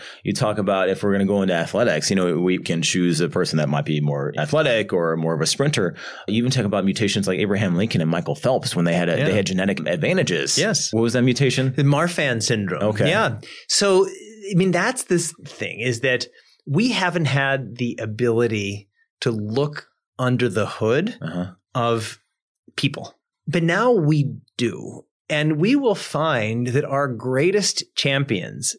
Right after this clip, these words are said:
Speaker 2: in everything,
Speaker 1: Yeah.
Speaker 2: or most everything, are actually genetic mutants. And that is really hard because we just think that if you wanna be,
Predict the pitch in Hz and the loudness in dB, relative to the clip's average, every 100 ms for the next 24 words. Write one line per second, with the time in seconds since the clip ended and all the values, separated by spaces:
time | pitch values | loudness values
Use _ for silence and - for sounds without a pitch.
0 | _ - 156 202 285 277 - - _ - | _ -2 2 2 2 0 -4 -14 _ -8
1 | 78 76 - _ _ 131 131 139 214 226 | -8 -10 -18 _ _ 2 4 6 4 2
2 | 135 110 104 107 107 - _ - 151 156 | 0 0 0 -2 -4 -14 _ -4 -4 -2
3 | - 151 170 - 208 196 196 196 143 139 | -2 -2 0 2 2 4 2 2 2 2
4 | 131 127 127 143 - 143 110 107 110 - | 4 4 2 0 -4 -4 0 0 0 -4
5 | - - - - - _ _ 147 147 151 | -10 -4 -2 -2 -6 _ _ 2 4 6
6 | 147 156 220 262 - 175 156 131 131 131 | 4 2 2 -2 -2 0 2 0 0 2
7 | 151 160 143 214 240 156 147 147 143 - | 4 2 2 2 2 2 2 2 0 -4
8 | - _ 139 202 220 214 - 143 131 135 | -20 _ 0 2 2 0 0 0 2 2
9 | 120 120 131 160 190 160 120 131 151 165 | 0 -2 0 2 4 2 0 0 2 0
10 | 123 131 127 117 107 | 0 2 2 2 -2